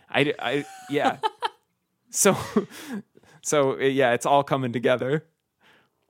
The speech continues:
Speaker 2: Cool.
Speaker 1: Shit, yeah, I don't have anything else to say about this movie.
Speaker 2: Yeah, I
Speaker 1: Uh,
Speaker 2: think
Speaker 1: it
Speaker 2: that's,
Speaker 1: sucked.
Speaker 2: that's about it. Um,
Speaker 1: It was bad.
Speaker 2: it was, it was not good. I would not recommend it. And I don't say I wouldn't recommend it. I say I don't recommend a lot of these movies, but I would not recommend this one in a,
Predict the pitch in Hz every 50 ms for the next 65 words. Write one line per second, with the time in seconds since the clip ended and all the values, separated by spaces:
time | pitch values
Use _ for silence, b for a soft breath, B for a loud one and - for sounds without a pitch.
0 | _ _ - - - - - 220 285 - 135 147 - _ _ - - - - -
1 | - - 147 135 101 127 127 127 139 147 151 147 143 139 135 127 135 131 123 -
2 | - 131 - - 135 127 120 117 113 - - 113 - 117 117 110 113 113 120 185
3 | 233 277 262 233 214 262 254 240 226 202 127 120 - - - - 170 170 160 -
4 | 160 151 151 143 143 143 147 156 - _ 240 - 170 160 147 143 139 143 143 143
5 | - - 127 135 123 104 120 123 131 127 120 - - - - - 185 196 190 -
6 | - - 170 165 160 156 165 156 156 - 139 147 160 160 - 151 156 156 156 156
7 | 151 156 160 160 151 156 151 147 147 147 147 143 143 151 156 - - - 160 156
8 | 156 - - - - - - - 202 220 247 311 294 - - 269 254 226 196 196
9 | 190 180 180 175 170 170 156 156 151 151 147 143 147 160 165 - 220 220 196 180
10 | 175 165 151 151 151 - 143 139 131 127 123 123 123 123 120 - - - 135 143
11 | 147 139 131 143 135 - - 147 147 143 151 156 147 143 143 143 160 165 175 -
12 | 160 156 160 160 - 147 139 135 135 139 143 - - 139 127 120 120 120 127 131
13 | 127 123 120 117